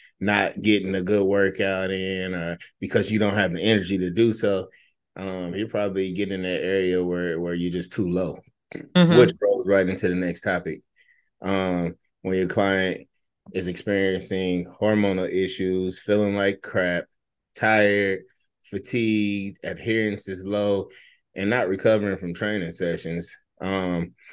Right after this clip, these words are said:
Speaker 1: so when your calorie count is low, of course, it's, I mean, when your calorie count is low, you're not gonna get everything you can get out of a workout. Um, you're not fueling your body.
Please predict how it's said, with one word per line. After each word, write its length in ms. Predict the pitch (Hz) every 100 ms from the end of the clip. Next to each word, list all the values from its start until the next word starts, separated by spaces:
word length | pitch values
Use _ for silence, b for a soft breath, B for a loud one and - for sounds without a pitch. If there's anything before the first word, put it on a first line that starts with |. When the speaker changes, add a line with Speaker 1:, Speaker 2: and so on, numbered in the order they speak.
| B -
Speaker 1:
so 160 | 117
when 100 | 120
your 80 | 113
calorie 400 | 131 135 107 98
count 260 | 98 101 92
is 160 | 92
low, 200 | 95 98
of 140 | 98 92
course, 420 | 113 101 98 - -
it's, 340 | 101 87 - -
I 100 | 98
mean, 320 | 101 95 90 B B B _
when 140 | 95 101
your 100 | 95
calorie 320 | 120 113 104
count 200 | 107 98
is 120 | 90
low, 180 | 101 110
you're 180 | 98 92
not 340 | 92 110 85
gonna 240 | 95 90
get 420 | 87 98 98 - 98
everything 420 | 98 98 95 92
you 120 | 95
can 120 | 98
get 160 | 90 95
out 160 | 95
of 100 | 87
a 60 | 82
workout. 580 | 85 101 - 87 85 - _ -
Um, 360 | 92 90 82
you're 100 | 95
not 180 | 104 98
fueling 300 | 117 107 90
your 100 | 87
body. 380 | 78 104 78